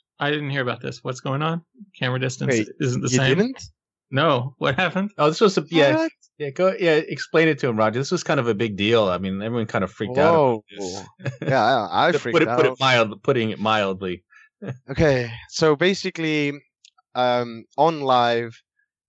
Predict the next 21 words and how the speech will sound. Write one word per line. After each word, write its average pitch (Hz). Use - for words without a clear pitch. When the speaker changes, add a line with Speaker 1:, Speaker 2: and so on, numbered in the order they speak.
Speaker 2:
you 139
can 170
go 156
to 151
your 135
options 120
and 123
set 139
how 131
far 139
away 127
your 120
camera 131
max 120
distance 135
you, 117
you 123
want 123
it 127
to 127
be. 143